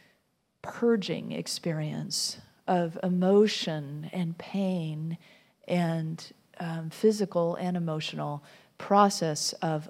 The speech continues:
letting go, of letting go of anger, of letting go of sadness, and then letting go of a whole line of long,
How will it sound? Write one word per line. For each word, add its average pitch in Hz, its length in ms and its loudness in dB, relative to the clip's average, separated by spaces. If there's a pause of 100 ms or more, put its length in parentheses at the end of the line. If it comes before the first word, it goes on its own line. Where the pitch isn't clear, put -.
letting 180 480 2
go, 156 500 -4
of 170 140 -6
letting 170 240 -2
go 160 160 -4
of 160 80 -4
anger, 196 420 0
of 156 140 -12
letting 170 220 -4
go 175 120 -4
of 156 100 -6
sadness, 180 640 -2 (460)
and 175 80 -4
then 208 140 2
letting 196 320 2
go 185 240 4
of 156 160 2
a 160 100 0
whole 190 560 2
line 190 500 0
of 160 240 -8
long, 196 640 -2